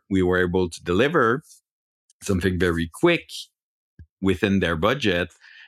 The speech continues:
and also that they felt the value was, uh, high enough that they're, we're doing other systems with them. So that, that's another point that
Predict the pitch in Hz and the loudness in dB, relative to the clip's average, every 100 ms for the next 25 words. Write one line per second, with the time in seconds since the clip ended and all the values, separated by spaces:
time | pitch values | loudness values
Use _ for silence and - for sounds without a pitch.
0 | _ 92 92 95 92 107 113 - 101 95 | _ -4 -2 -2 0 0 0 0 0 2
1 | 98 87 87 82 92 90 - 98 90 90 | 2 0 -2 -2 -2 -2 -2 -2 -2 -2
2 | 85 87 90 90 85 85 85 - 87 80 | -2 -2 0 0 0 -2 -2 -2 -2 0
3 | 110 113 98 80 85 82 82 85 82 - | -2 -2 -4 -4 -4 -6 -6 -4 -4 -8
4 | - 87 82 80 76 - _ _ 90 95 | -6 -2 0 -2 -4 -12 _ _ -2 0
5 | 95 87 87 120 104 - 80 78 71 78 | 0 0 0 0 0 -4 -8 -8 -10 -12
6 | - - - 85 95 92 92 101 110 95 | -16 -16 -8 -4 -2 -2 -4 -2 0 0
7 | 87 82 78 85 80 78 | 0 -2 -4 -6 -6 -6